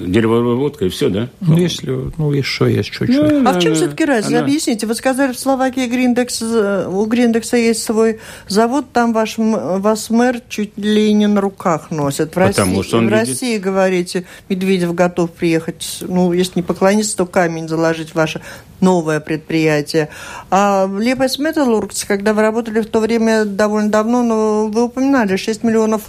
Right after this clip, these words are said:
Speaker 3: латов только платили только за газ, да?
Speaker 1: Да, за использование газа.
Speaker 3: За использование.
Speaker 1: Значит,
Speaker 3: А
Speaker 1: объёмы шли.
Speaker 3: электроэнергия, то есть работало предприятие,
Speaker 1: Вовсю,
Speaker 3: да?
Speaker 1: в полной мощности.
Speaker 3: И вот такой предприниматель, пусть вы потом через какие-то там круги решили вернуться,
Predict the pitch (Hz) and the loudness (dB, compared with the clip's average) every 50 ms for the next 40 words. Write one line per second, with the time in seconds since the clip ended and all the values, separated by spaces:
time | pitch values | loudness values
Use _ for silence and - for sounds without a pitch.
0 | - - - 208 226 220 196 180 - 175 - - 185 175 175 180 175 185 185 185 | -6 -2 2 2 2 2 2 0 -2 -4 -2 -2 -2 -2 -2 -2 0 0 0 0
1 | 185 214 190 180 175 - 190 180 175 - 180 175 180 170 170 160 160 170 170 160 | 0 -2 -4 -4 -4 -2 -4 -2 0 0 0 2 2 0 0 0 0 0 2 2
2 | 143 135 131 - 156 160 170 190 120 131 143 147 147 147 131 107 107 131 131 - | 0 -2 -4 -4 -2 0 0 2 2 0 0 -2 -4 -4 -2 0 2 0 0 0
3 | - 135 107 92 92 95 92 92 92 101 104 95 90 131 208 220 214 - - - | 0 0 0 0 0 -2 -2 -2 0 0 2 2 2 2 2 0 0 -2 -2 0
4 | 233 214 208 233 - 185 180 131 - - - 202 233 240 247 160 180 180 254 240 | 0 2 2 2 2 2 0 0 0 2 2 2 2 2 2 0 0 0 -2 -2
5 | 233 233 233 220 226 214 202 190 196 190 - 202 - - 202 214 214 214 208 220 | 0 0 0 0 0 0 -2 -4 -6 -6 -6 -8 -4 0 0 0 2 0 0 0
6 | 233 220 208 - 185 175 175 170 175 180 185 180 - - 202 190 175 165 160 156 | 0 0 0 0 0 0 0 0 -2 -4 -6 -6 -4 -2 0 2 2 2 0 -2
7 | - - - 113 117 110 - - 156 165 170 165 - 117 127 135 143 143 143 147 | -2 -2 0 0 0 0 0 0 2 2 0 0 0 0 2 2 2 2 0 0
8 | 147 147 - 95 - - 220 214 226 233 226 226 - 226 208 208 208 226 214 214 | -2 -4 -6 -4 -2 0 2 2 2 2 0 0 -2 -2 -2 0 0 -2 -2 -2
9 | - 214 214 - 247 262 311 330 381 349 359 311 254 262 240 226 208 202 202 202 | -4 -6 -6 -4 -2 0 0 0 0 0 0 -2 -2 -2 -4 -4 -4 -6 -8 -10
10 | 214 214 208 208 208 - - 233 220 - 208 202 196 - 208 220 220 - 214 202 | -10 -10 -10 -10 -8 -4 -2 -2 0 0 0 0 0 2 0 0 0 0 -2 0
11 | 196 190 - - 180 180 180 180 - - 185 185 196 - 185 175 175 - 170 175 | -2 -2 -4 -4 -2 -2 -2 -4 -4 -4 -4 -4 -2 -2 -2 -2 -2 -2 -4 -4
12 | 175 - 190 202 208 240 302 320 294 247 233 - - 196 190 196 190 196 196 196 | -4 -2 -2 0 2 2 2 2 2 -2 -4 -2 -2 -2 -2 0 0 0 0 0
13 | 196 190 190 190 190 - - 185 180 | 0 0 0 0 0 0 -2 -2 -2